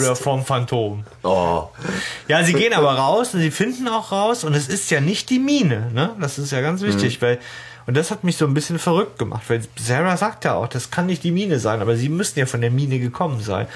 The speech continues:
Speaker 1: Und, äh, tatsächlich ist diese dünne Wand natürlich, diese, ähm, war das ein versteckter Eingang oder was auch immer. Sie gehen raus und merken, „Boah, wir sind direkt an der Hütte.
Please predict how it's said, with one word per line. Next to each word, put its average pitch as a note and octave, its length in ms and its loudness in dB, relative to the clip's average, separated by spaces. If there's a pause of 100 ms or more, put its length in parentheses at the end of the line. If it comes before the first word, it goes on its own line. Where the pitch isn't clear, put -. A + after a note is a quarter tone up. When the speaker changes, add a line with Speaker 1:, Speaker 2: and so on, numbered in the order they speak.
(300)
Speaker 1:
Und, A#2 380 -2
äh, A#2 420 4 (360)
tatsächlich C#3+ 340 2
ist - 80 -8
diese A#2+ 200 0
dünne D#3 340 4
Wand F3 300 0
natürlich, G#2+ 400 -4
diese, A2 260 -2
ähm, G#2 840 0 (180)
war G#2 160 0
das A2 280 -8
ein A2 160 -4
versteckter A2+ 540 -4
Eingang A2+ 340 -4
oder G#2+ 180 -2
was A2 220 -6
auch - 80 -8
immer. C3 220 0 (320)
Sie C3 160 0
gehen E3 200 2
raus D#3 520 2 (520)
und D3 320 0
merken, D3 360 0
„Boah, D3 220 4
wir B2+ 60 4
sind C3 220 0
direkt C3+ 280 0
an B2+ 100 2
der A2+ 100 4
Hütte. B2+ 300 0